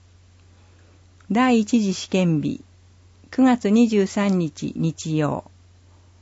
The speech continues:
以下この順に読みます。警察官採用試験、警察官B、十月十四日日曜。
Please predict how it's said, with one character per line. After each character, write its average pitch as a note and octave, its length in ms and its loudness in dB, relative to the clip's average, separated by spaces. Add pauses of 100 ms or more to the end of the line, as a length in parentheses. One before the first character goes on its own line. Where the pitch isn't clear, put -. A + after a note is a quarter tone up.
(140)
以 A3+ 100 0
下 E3 220 -4
こ G3+ 160 0
の A3+ 120 4
順 G#3+ 240 2
に G#3 80 4
読 G3 160 2
み F#3 120 0
ま D#3 140 0
す。 - 300 -20 (1200)
警 C#4 200 6
察 C4+ 280 0
官 G3+ 220 2
採 A3+ 320 2
用 G#3+ 180 4
試 - 160 -6
験、 D3+ 400 -2 (540)
警 B3 180 4
察 B3+ 300 -2
官 D#3 340 -2
B、 D3+ 300 -4 (1160)
十 B3 240 4
月 C4 280 4
十 A#3 240 4
四 F#3 180 0 (140)
日 E3 220 -4
日 E3 400 -4
曜。 C#3 320 -4